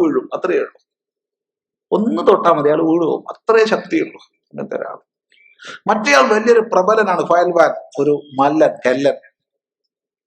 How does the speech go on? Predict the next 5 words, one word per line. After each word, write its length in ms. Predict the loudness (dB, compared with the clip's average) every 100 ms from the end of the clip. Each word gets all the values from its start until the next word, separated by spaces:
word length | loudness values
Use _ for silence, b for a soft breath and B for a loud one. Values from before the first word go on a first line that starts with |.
| _ _ _ _ _ _ _ _ _ _ _ _ _ _ _ _ 2
ഇവർ 120 | 4 4
രണ്ടുപേരും 480 | 2 0 0 -2 -2
കൂടി 140 | -4 -2 -2
മദ്യപിക്കാൻ 480 | -2 -2 -2 -4 -6
പോയി. 120 | -16